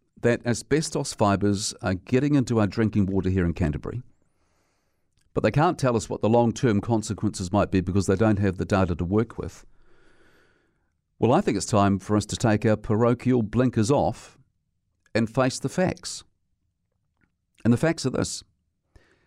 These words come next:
We have an abundance of beautiful natural water here, but the infrastructure that gets it to our bathrooms and kitchens is falling apart. And as a result,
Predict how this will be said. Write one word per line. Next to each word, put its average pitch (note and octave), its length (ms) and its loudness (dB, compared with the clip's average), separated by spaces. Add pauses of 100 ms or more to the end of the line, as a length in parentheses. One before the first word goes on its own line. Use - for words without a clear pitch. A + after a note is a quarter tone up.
(440)
We D#3 220 4
have C3 360 2 (180)
an A#2+ 260 0 (160)
abundance A#2 760 -2
of F#2+ 240 -2
beautiful A#2 680 -2
natural A2 500 -2
water A2 380 -6
here, D#2+ 340 -8 (1400)
but A2+ 140 0
the A#2 140 -2
infrastructure A2+ 680 0
that F#2 140 -2
gets A2+ 260 -2
it F#2+ 100 -8
to G#2 140 0
our F#2 60 2
bathrooms A2 520 0
and G2 100 0
kitchens - 640 -6 (760)
is G#2+ 160 -2
falling C3+ 280 2
apart. E3 420 0 (1800)
And B2 200 2
as A#2+ 140 0
a C3 60 2
result, D3 400 2